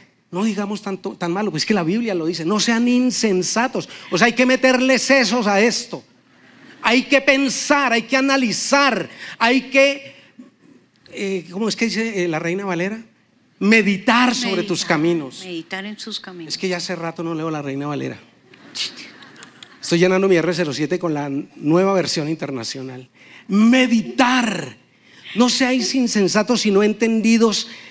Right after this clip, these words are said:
Speaker 1: de cuál sea la voluntad del Señor". Y mire, mire lo que dice el versículo dieciocho de Efesios cinco dieciocho. "No os embriaguéis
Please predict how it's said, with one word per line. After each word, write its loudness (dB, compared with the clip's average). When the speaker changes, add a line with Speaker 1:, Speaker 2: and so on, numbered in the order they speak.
Speaker 1:
de 0
cuál 0
sea 0
la 0
voluntad 0
del -2
Señor". -6
Y 4
mire, 2
mire 2
lo 2
que -2
dice 0
el 0
versículo 0
dieciocho -2
de -4
Efesios -6
cinco 0
dieciocho. -4
"No 4
os -2
embriaguéis 0